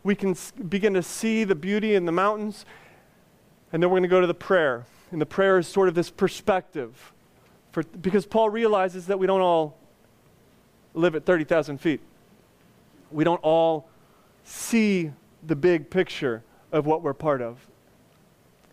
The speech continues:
So let's go with it. Um, the mystery of the gospel. Genesis chapter twenty-two,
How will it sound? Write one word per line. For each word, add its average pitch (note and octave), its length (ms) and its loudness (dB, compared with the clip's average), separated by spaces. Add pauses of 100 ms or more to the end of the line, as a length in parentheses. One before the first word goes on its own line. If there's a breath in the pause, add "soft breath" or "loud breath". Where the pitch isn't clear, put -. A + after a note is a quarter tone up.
(2500 soft breath)
So - 120 -2
let's F3 140 0
go G3 120 4
with D3+ 120 0
it. - 200 -12
Um, D3+ 360 0 (1160)
the E3 120 0
mystery F#3 540 -2 (640)
of F3+ 440 2 (920)
the D#3+ 80 0
gospel. D#3 600 0 (1700)
Genesis F#3 480 -2
chapter F3+ 320 -2
twenty-two, E3+ 640 0